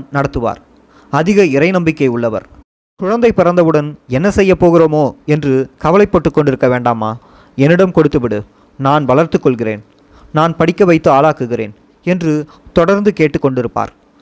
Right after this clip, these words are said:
என் கணவரிடமும் போய், "முருகா, குழந்தை பிறந்ததும் கொடுத்து விடுங்க, தயங்காதீங்க, நான் நல்லபடியா வளர்க்கிறேன், தங்கச்சிக்கிட்டையும் சொல்லுங்க"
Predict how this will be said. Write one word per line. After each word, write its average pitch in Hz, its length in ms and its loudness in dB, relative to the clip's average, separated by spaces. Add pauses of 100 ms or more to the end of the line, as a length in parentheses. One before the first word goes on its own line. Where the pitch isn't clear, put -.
(300)
என் 185 180 0
கணவரிடமும் 190 680 0
போய், 160 220 2 (220)
"முருகா, 139 340 2 (440)
குழந்தை 196 320 2
பிறந்ததும் 151 540 0 (180)
கொடுத்து 185 280 2
விடுங்க, 120 260 -2 (360)
தயங்காதீங்க, 151 580 0 (380)
நான் 139 240 0 (180)
நல்லபடியா 165 500 2
வளர்க்கிறேன், 123 520 -2 (560)
தங்கச்சிக்கிட்டையும் 170 680 0
சொல்லுங்க" 127 320 0